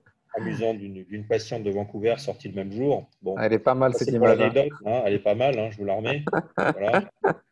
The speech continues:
Speaker 1: voyez qu'elle est très souple. Elle, elle
Speaker 2: Attends, il faut que je la prenne en
Speaker 1: Moi,
Speaker 2: photo.
Speaker 1: j'arriverai pas à faire ça, même avec un bon tavi, hein. Bon. Alors, quand même, aujourd'hui, vous voyez qu'on est passé donc, d'une,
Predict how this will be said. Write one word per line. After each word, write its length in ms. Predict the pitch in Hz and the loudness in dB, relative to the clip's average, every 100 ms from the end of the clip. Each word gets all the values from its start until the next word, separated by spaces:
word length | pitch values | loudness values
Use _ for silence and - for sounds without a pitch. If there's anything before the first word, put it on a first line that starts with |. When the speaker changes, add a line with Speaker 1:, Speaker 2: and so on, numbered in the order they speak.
| 135 - - | -8 -6 -6
Speaker 1:
voyez 200 | 147 113 | -2 -2
qu'elle 160 | 110 95 | -2 -2
est 40 | |
très 160 | - 107 | 0 -2
souple. 260 | - 147 147 | -2 -6 -4
Elle, 140 | - | -2
elle 360 | 285 262 233 214 - | 2 2 2 -2 0
Speaker 2:
Attends, 260 | - 110 143 | 0 4 4
il 60 | |
faut 120 | 135 | 4
que 80 | 139 | 2
je 60 | 143 | 4
la 100 | 143 | 4
prenne 200 | - 143 | 6 4
en 40 | |
Speaker 1:
Moi, 60 | 135 | 6
Speaker 2:
photo. 100 | 135 | 6
Speaker 1:
j'arriverai 300 | 131 131 127 | 6 6 6
pas 120 | 151 | 6
à 40 | 147 | 4
faire 180 | 135 | 2
ça, 180 | - 139 | 2 2
même 200 | 135 113 | 4 4
avec 220 | 117 110 113 | 4 2 0
un 60 | |
bon 140 | 110 117 | -2 -2
tavi, 360 | 110 98 90 | -4 -6 -10
hein. 120 | 104 | -10
Bon. 240 | 98 98 95 _ _ _ _ _ _ _ | -8 -8 -10 _ _ _ _ _ _ _
Alors, 360 | 131 139 117 - | 2 4 4 2
quand 100 | 127 | 2
même, 160 | 143 | 4
aujourd'hui, 380 | 143 127 127 139 | 4 4 2 2
vous 60 | 120 | 0
voyez 240 | 120 143 | 0 0
qu'on 120 | 139 | -2
est 80 | 117 | -4
passé 400 | 110 120 - 143 | -2 -2 -2 -6
donc, 220 | 117 113 | -6 -8
d'une, 420 | 101 101 98 92 | -8 -8 -8 -10